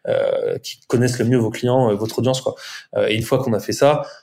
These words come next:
euh, normalement, on a, euh, toute une liste de sujets, euh, qu'on peut ensuite traiter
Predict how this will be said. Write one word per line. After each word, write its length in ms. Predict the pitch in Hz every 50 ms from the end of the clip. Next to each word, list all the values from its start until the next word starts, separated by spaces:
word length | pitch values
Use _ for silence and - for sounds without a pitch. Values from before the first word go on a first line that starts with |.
| _ _ _ -
euh, 100 | - 104
normalement, 640 | 107 117 120 120 120 117 117 123 127 127 139 143
on 100 | 135 120
a, 240 | 117 117 123 120 110
euh, 100 | 101 95
toute 220 | - - - - 135
une 80 | 123
liste 160 | 123 123 117
de 60 | 117 113
sujets, 460 | 110 - - 107 120 127 131 131 120
euh, 40 | 107
qu'on 160 | - - 104
peut 320 | - 117 113 120 117 107
ensuite 260 | 101 101 - - 117
traiter 400 | - - 117 107 - 127 139 135